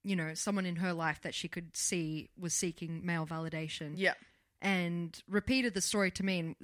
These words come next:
Speaker 1: said that she told that friend she needs to find that validation within herself. <sighs> Which, okay, maybe step one is awareness. Step two is validating yourself.
Speaker 2: Yeah.
Speaker 1: Which is hard. Like,
Speaker 2: Yeah.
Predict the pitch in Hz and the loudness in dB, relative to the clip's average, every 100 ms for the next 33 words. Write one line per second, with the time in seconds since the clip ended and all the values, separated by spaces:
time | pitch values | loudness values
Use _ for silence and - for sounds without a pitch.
0 | 170 - 196 165 170 - 190 - 214 226 | -2 2 2 2 0 0 0 0 2 4
1 | 202 180 - 170 165 - 190 180 - 175 | 4 2 0 0 0 0 0 -2 -4 -6
2 | - 180 180 160 160 160 160 156 151 - | -2 0 0 -2 -2 -2 -2 -2 -4 -4
3 | 156 156 156 143 139 147 - 165 156 - | -6 -6 -8 -8 -8 -6 -6 -4 -6 -8
4 | - - - _ _ - - - - - | -14 -16 -20 _ _ -8 -6 -6 -8 -12
5 | - - - 240 - 254 254 185 196 208 | -18 -18 2 2 6 6 6 6 6 4
6 | - 233 196 196 196 165 165 180 175 156 | 4 4 4 4 4 2 2 4 2 0
7 | 180 - - 170 - 196 175 165 165 160 | -2 -2 0 0 2 4 4 2 0 0
8 | 156 151 - - - 165 175 175 170 170 | 0 -2 -4 -6 -8 0 2 2 2 0
9 | 160 151 - 190 151 175 - 170 160 151 | 0 -2 -2 -2 -2 -4 -4 0 2 2
10 | 160 523 381 196 185 294 226 131 233 - | 4 4 4 4 8 8 8 4 -4 4
11 | 269 160 160 | 6 6 2